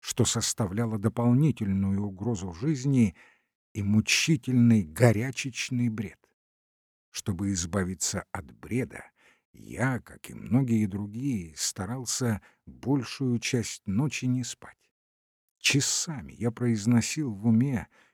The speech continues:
какие-то речи, а потом начал царапать на клочках бумаги стенографические знаки, пытаясь восстановить рукопись, которую мне пришлось выбросить в Аушвице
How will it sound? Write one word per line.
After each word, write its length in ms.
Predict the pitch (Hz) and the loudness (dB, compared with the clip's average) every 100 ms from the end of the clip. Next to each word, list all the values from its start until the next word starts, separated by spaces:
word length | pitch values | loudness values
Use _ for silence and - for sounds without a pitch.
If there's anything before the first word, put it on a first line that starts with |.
| - | -20
какие-то 580 | - - 139 143 - | -14 -2 0 0 0
речи, 500 | 131 123 98 - - _ _ _ | -2 -2 -10 -16 -20 _ _ _
а 80 | - | -14
потом 300 | - 180 165 | -4 0 0
начал 380 | 143 - 147 113 | 0 -2 -2 -2
царапать 720 | - - 117 143 - 127 - _ - | -2 -2 -2 -4 -4 -6 -8 _ -4
на 180 | 101 107 | 0 0
клочках 680 | - 120 - - 143 101 | 0 -4 -4 -2 -2 -2
бумаги 640 | 87 117 117 143 113 117 95 _ | -2 2 2 2 0 0 0 _
стенографические 1200 | - - - 117 107 113 - 135 139 120 - 151 143 | -8 -4 4 6 6 2 -2 -4 -4 -6 -4 -2 -2
знаки, 500 | 123 170 143 - - | 0 -2 -2 -10 -8
пытаясь 600 | - 110 143 127 113 - - _ | -4 0 2 0 -2 -6 -12 _
восстановить 920 | - 120 - - - 123 127 127 113 | -4 -2 0 -2 2 6 6 4 2
рукопись, 600 | 139 147 135 117 101 - - _ _ | 0 -2 -4 -4 -4 -6 -10 _ _
которую 480 | - 110 151 135 117 | -2 0 4 6 8
мне 260 | 117 120 143 | 8 8 4
пришлось 640 | 110 107 - 120 104 - - _ | -4 -8 -6 -6 -6 -8 -12 _
выбросить 640 | - 104 117 107 107 127 - | -4 -2 0 -2 -2 -4 -6
в 120 | 95 | -4
Аушвице 800 | 123 78 - - - - - - | -4 -4 -10 -20 -16 -10 -8 -10